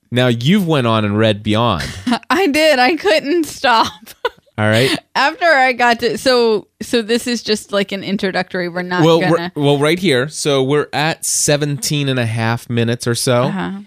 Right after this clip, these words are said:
Speaker 1: And so what we're gonna do is say, if we've convinced you by what we're saying right now to go and read this story, and you don't wanna be spoiled with the first chapter, we want you to turn this off right now.
Speaker 2: Correct.
Speaker 1: All right. And come back and start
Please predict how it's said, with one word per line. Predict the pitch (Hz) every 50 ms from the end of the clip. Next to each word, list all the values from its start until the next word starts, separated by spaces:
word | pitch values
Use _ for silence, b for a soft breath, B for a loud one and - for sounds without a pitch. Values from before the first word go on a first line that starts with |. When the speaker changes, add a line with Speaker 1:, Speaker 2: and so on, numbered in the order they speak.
| _
Speaker 1:
And | - 127 123 127
so | - 143 131
what | 131 139 127
we're | 139 143
gonna | 151 175 185 185
do | 165 160 147 139
is | 135 131 131
say, | - - 135 127 123 120
if | - - 120 - - - 127
we've | 123 120 123 135 139 - -
convinced | - 160 143 127 120 117 143 165 190 190 - - - -
you | 143 127 117 107 101 98 107 123 - _ _ _ _ _ _ _ -
by | 117 110 117 113 113 117 113 113
what | 110 113 123 - -
we're | 123 123 127
saying | 123 - - 139 131 127 123
right | 120 117 113 98 101
now | 127 135 139 127 107 95 90 92 104 - _ _ _ _ _ -
to | - 147 135 131 123 117
go | 113 110 123 123 127 131 135
and | 131 123 120 117
read | 127 123 120
this | 120 120 113 -
story, | - - 170 160 160 139 120 107 104 104 110 110 - _ _ _ _ -
and | 120 117
you | 117 113
don't | 110 120 127 110
wanna | 131 131 127
be | 123 123
spoiled | 113 - - - 120 120 117 113 113
with | 110 113 - -
the |
first | 113 - 120 113 107 -
chapter, | - 139 127 120 - 120 117
we | 113 113
want | 110 117 113 110 - -
you | 120
to | 117
turn | - - 127 117 110
this | 110 104 - -
off | 101 95 95 95 - _ _ _ _ _ _ _
right | 104 104 104 98 92 - -
now. | 98 90 78 - - - _ _ _ _ _ _ _
Speaker 2:
Correct. | _ 208 175 - -
Speaker 1:
All | 107 104
right. | 107 110 123 - -
And | 135 127 123 -
come | - 135 131 139 156 147
back | 143 123 117 113 117 -
and | 120 110 -
start | - - - 131 123 123 135 - b